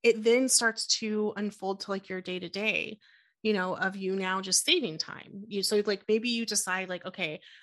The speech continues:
I listened to Casey's story. I'm gonna set up systems in case of an emergency." But you're going to start to see, like, the time in your week just, like, shrivel down in your business, I mean, of working. Um,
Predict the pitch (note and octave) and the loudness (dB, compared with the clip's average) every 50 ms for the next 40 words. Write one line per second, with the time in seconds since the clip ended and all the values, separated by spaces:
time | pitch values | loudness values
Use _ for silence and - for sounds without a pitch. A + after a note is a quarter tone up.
0 | - - - F#3 G3 G#3+ A3+ A3+ - B3 A#3 A3+ A#3 A3+ G#3+ G#3 A3+ G#3 - - | -12 -8 -2 2 4 4 4 4 4 4 2 2 2 0 0 2 2 2 2 2
1 | G3 F#3+ F#3+ F#3 F3+ F#3 F#3+ G3 F#3+ G3+ F#3 F#3+ - F#3 F3+ E3 - - F#3+ F3+ | 2 2 0 0 0 -2 -2 -4 -4 -4 -2 -2 -2 -2 -2 -2 -4 -4 -6 -6
2 | - - E3+ E3+ F3+ - F3 F3+ - F#3+ F3+ F3+ F3+ F#3 F3 E3+ F3 F#3+ G3+ G#3 | -6 -6 -6 -8 -8 -8 -10 -8 -8 -8 -8 -8 -8 -8 -8 -6 -4 -6 -6 -6
3 | - - - - D#3+ D#3 F#3 - _ _ _ _ _ _ _ _ _ _ _ _ | -6 -6 -6 -6 -8 -10 -12 -14 _ _ _ _ _ _ _ _ _ _ _ _
4 | _ _ _ - A3 C4 C#4 C4 A3+ G#3 G#3 - _ _ _ _ _ _ _ _ | _ _ _ 0 4 6 6 8 6 6 2 -2 _ _ _ _ _ _ _ _
5 | _ _ _ _ _ _ _ _ _ _ _ - A#3+ B3 B3 A#3+ B3 B3 B3+ C4+ | _ _ _ _ _ _ _ _ _ _ _ 0 2 2 4 4 4 4 4 4
6 | C4 C4+ B3+ - - A#3+ A3 - A3+ A3+ - - G#3+ G#3+ A3 A3+ G#3+ G3+ F#3+ F#3+ | 2 0 -2 -2 -2 -2 -2 -2 -2 -2 0 -2 -2 -4 -2 0 0 0 0 -2
7 | - - - F#3+ - - - - G3+ F#3+ F#3+ G3 G#3+ A3+ A#3 A3 G#3+ G3+ F#3+ F#3 | -4 -10 -8 -6 -6 -6 -4 -2 0 2 2 2 2 2 2 0 0 -2 -4 -6
8 | F3+ E3+ E3+ F3+ B3+ - - - - G#3 G3+ - - F#3 F3+ F#3 - - - - | -6 -6 -4 -4 -4 -4 -6 -6 -4 -2 -2 -2 -2 -4 -6 -6 -8 -4 -4 -2
9 | - G3+ F#3+ F3+ F#3+ F#3 F3+ F#3 F3+ F3+ F3+ F3+ _ _ _ _ - F#3+ F#3 F3 | -2 -2 -2 0 0 0 2 2 0 -2 -4 -8 _ _ _ _ -6 -4 -2 0
10 | F3+ E3 D#3+ C#3+ - - - _ - G3+ G3+ G3 F#3+ F#3 F3+ F3+ E3+ - - - | 0 0 -2 -4 -8 -12 -10 _ -4 -2 -2 0 -2 -2 -2 -2 -4 -4 -4 -8
11 | - - F3 E3 E3 E3 D#3 D#3 D#3 F3+ - - F3 E3+ E3+ - - D3 C#3 C#3+ | -8 -8 -8 -8 -8 -8 -8 -8 -10 -10 -10 -8 -10 -10 -10 -12 -14 -14 -14 -10
12 | - F#3+ G3 F#3 F3 E3+ D3+ D#3 | -6 -4 -2 -2 -2 -2 -6 -10